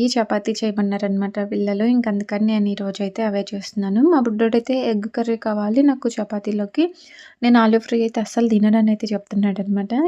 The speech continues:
ఎగ్స్ ఉంటే చేస్తానని అయితే చెప్పేసాను. కాకపోతే ఇంట్లో ఎగ్స్ లేవనమాట. ఫ్రిడ్జ్‌లో చెక్ చేశాడు.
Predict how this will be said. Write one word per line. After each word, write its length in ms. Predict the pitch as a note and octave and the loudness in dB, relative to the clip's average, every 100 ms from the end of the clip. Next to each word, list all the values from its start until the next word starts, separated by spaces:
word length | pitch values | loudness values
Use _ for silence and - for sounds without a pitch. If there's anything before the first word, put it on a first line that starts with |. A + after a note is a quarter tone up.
| D#4 | 2
ఎగ్స్ 240 | G3+ - B3 | 0 2 2
ఉంటే 200 | A#3+ B3+ | 4 2
చేస్తానని 600 | A3+ G#3 - A3 A3 G#3+ | 0 -2 2 2 4 2
అయితే 180 | G#3 A3 | 2 -2
చెప్పేసాను. 580 | G#3+ - G#3 G#3 A3 A#3+ | -4 -8 -8 -2 0 0
కాకపోతే 420 | G3+ - A3 A#3+ C4 | -4 -4 -4 0 2
ఇంట్లో 280 | G#3+ G#3+ A3+ | 2 2 2
ఎగ్స్ 260 | G#3 G3 - | 0 -2 -4
లేవనమాట. 500 | G#3 G#3 G#3 G3+ G#3 C#4+ - - - - _ | -2 2 0 0 -2 -4 -6 -20 -20 -20 _
ఫ్రిడ్జ్‌లో 360 | - A3+ G#3+ A#3 | 0 0 2 0
చెక్ 220 | A3+ G#3 | 2 -2
చేశాడు. 460 | - G#3+ G#3+ G3+ G#3 | -2 -6 -4 -2 2